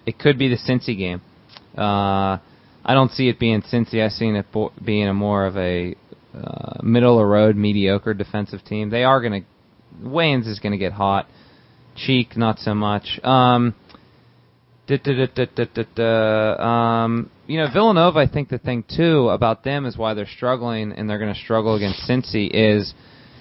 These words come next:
they average four or five more fouls per game than Cincinnati.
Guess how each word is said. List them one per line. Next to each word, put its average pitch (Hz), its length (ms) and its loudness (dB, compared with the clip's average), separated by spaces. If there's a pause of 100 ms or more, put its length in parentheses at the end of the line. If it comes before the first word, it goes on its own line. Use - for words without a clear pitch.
(140)
they 147 580 4 (320)
average 120 560 0
four 123 200 4
or 120 60 4
five 113 360 2
more 107 200 -2
fouls 104 440 0
per 101 200 -2
game 98 460 -2 (800)
than 104 380 -2
Cincinnati. 113 760 -2